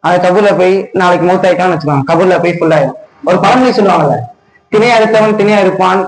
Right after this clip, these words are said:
விதை விதித்தவன் விதை அறுப்பான்." அதான் நம்ம எல்லாம் பாவம் எல்லாம் செஞ்சுட்டோம், இவ போய் கபூர்ல போய் நம்ம போய், அஹ், ரெஸ்ட் எடுக்கணும், பாவத்துல போய்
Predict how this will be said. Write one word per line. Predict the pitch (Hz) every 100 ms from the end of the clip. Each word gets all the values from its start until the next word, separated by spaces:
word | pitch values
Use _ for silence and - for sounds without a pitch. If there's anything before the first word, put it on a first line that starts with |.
| -
விதை | 180 208
விதித்தவன் | 214 180 175 175 180 185
விதை | 180 185
அறுப்பான்." | 160 156 135 131 _
அதான் | 151 165 156 156 _ _ _ _ _ _ _ -
நம்ம | 170 202
எல்லாம் | 240
பாவம் | 226 220 233
எல்லாம் | -
செஞ்சுட்டோம், | 202 220 180 156 - - _ -
இவ | 175 180
போய் | 220 214
கபூர்ல | 196 180 208 202
போய் | 208
நம்ம | 185 175
போய், | 170 190 180
அஹ், | 165 156 151 143 143 143 143
ரெஸ்ட் | 156 220
எடுக்கணும், | - 139 127 _ -
பாவத்துல | 156 160 160 147
போய் | 143 -